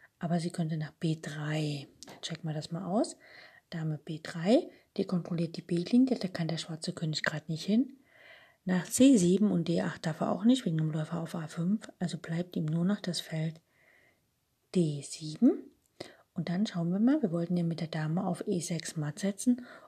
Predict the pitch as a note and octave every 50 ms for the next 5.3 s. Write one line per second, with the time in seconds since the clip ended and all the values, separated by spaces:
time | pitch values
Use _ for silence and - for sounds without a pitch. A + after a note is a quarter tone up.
0 | _ - - F#3+ G3+ G3 F#3 - - F#3 F3 D#3 - - D#3 D3+ E3+ F#3+ - -
1 | A#3 A#3 - A#3+ B3+ B3 A3 F3 D#3+ - - - - D#3 D#3 E3 F#3+ A3 A3+ -
2 | - D#3+ - E3 D#3 - - E3 D#3 - D#3+ D#3 D#3+ - D#3+ D#3 D#3 D#3 E3 F3
3 | E3 - - - - - - - - - - _ _ _ - E3+ D#3+ E3 E3+ E3+
4 | - - - F#3 F3+ F3+ F3+ F3+ F3+ - _ - E3 D#3 D#3 D#3 D#3+ - - -
5 | E3 D#3 D#3+ E3 D#3+